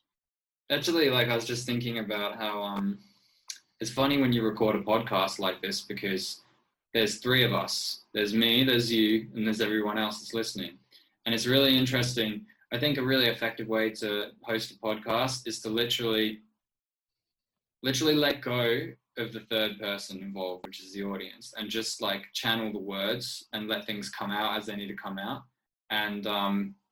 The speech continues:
almost give no thought. I think there are many other ways you can do it. You can, like, really factor in the third party, the audience, like, with a lot of, like, sentiency. But I think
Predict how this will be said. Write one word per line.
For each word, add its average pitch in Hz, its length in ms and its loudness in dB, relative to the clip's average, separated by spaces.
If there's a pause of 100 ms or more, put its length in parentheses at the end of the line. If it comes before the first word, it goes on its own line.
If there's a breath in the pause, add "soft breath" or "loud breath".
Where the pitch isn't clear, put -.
(120)
almost 127 340 6
give 117 100 4
no 117 240 4
thought. 104 460 0 (340)
I 120 80 2
think 131 220 4
there 127 100 6
are 127 60 6
many 139 180 6
other 127 160 4
ways 117 240 4
you 113 80 0
can 104 80 -4
do 113 120 4
it. 110 100 2
You 107 80 -4
can, 120 280 0
like, 104 180 -2
really 107 200 2
factor 104 480 -4
in 101 140 -4
the 101 80 -8
third 101 360 -6 (640)
party, 101 320 0
the 98 100 -4
audience, 101 560 -4
like, 92 240 -4 (460)
with 104 160 -6
a - 20 -6
lot 101 200 -2
of, 98 240 -8
like, 92 220 -6 (200)
sentiency. 107 720 -6
But 95 260 -10 (360)
I 107 100 -6
think 107 320 -4